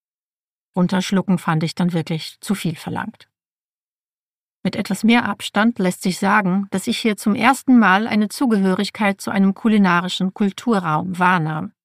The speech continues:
Auch Menschen, die keine slawische Sprache beherrschen, können in der Regel das Wort Kascha auf einer Speisekarte korrekt einem Brei oder einer Grütze zuordnen.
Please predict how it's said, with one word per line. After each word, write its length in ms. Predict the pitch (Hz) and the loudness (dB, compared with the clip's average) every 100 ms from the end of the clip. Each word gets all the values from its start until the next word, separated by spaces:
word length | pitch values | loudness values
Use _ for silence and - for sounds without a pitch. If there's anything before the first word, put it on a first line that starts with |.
| _ _ _ _ _ _ _ - | _ _ _ _ _ _ _ -10
Auch 180 | 190 | -4
Menschen, 340 | 196 202 208 190 | 2 2 2 0
die 80 | 185 | 0
keine 320 | - 233 208 | 0 2 2
slawische 520 | - 170 170 170 - | 2 2 2 0 -6
Sprache 440 | - - 180 208 175 | -8 2 2 2 0
beherrschen, 560 | 180 175 185 214 202 - _ _ - | -4 -2 -2 -2 -4 -6 _ _ -2
können 180 | 214 220 | 2 4
in 140 | 214 | 4
der 120 | 202 | 2
Regel 220 | 208 202 | 2 0
das 220 | 196 190 190 | 0 -2 -2
Wort 260 | 190 - | -2 -4
Kascha 480 | - 226 - 208 233 - | -6 -6 0 0 0 -4
auf 160 | - 180 | -10 -4
einer 180 | 202 185 | -2 -2
Speisekarte 720 | - 185 190 202 196 190 196 - _ _ | 0 0 0 -2 -2 -2 -4 -8 _ _
korrekt 440 | - 220 196 - - - | -2 0 0 -2 -8 0
einem 200 | 202 196 | 2 2
Brei 320 | 214 208 170 | 2 2 0
oder 140 | - 175 | -2 -2
einer 200 | 180 180 | -2 -2
Grütze 460 | 190 233 - 170 | -2 -2 -4 -10
zuordnen. 800 | - 226 220 180 156 160 160 175 | -6 -6 -4 -4 -2 -2 -2 -4